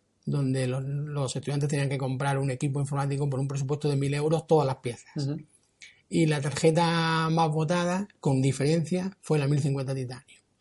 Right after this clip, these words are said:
Speaker 1: Porque la mil sesenta, para un presupuesto de mil euros, se le quedaba grande.
Speaker 2: Ujú.
Speaker 1: Ya, eh, más o menos era, hay que gastar veinte, veinticinco por ciento del presupuesto en eso y se te va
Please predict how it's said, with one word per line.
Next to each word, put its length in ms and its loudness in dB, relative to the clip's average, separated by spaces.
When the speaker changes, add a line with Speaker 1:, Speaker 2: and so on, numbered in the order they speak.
Speaker 1:
Porque 220 6
la 80 4
mil 160 6
sesenta, 420 4
para 140 2
un 80 2
presupuesto 480 4
de 80 4
mil 160 2
euros, 360 2
se 160 -4
le 80 -2
quedaba 340 0
grande. 420 -8
Speaker 2:
Ujú. 280 -4
Speaker 1:
Ya, 400 0
eh, 340 -4
más 160 0
o 60 0
menos 300 0
era, 400 -2
hay 100 -2
que 120 -4
gastar 320 -4
veinte, 220 -2
veinticinco 340 -2
por 140 -6
ciento 260 -4
del 100 -4
presupuesto 460 -6
en 80 2
eso 180 4
y 60 8
se 120 2
te 120 -6
va 140 -8